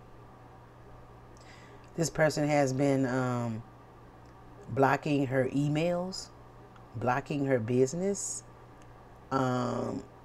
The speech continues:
using some type of, uh, electrical, some type of wave energy, um, some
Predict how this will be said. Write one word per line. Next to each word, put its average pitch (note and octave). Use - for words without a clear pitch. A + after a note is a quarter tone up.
using D#3+
some D3
type C#3
of, B2
uh, A2
electrical, C#3+
some E3+
type E3
of B2+
wave D3
energy, E3+
um, C3
some B2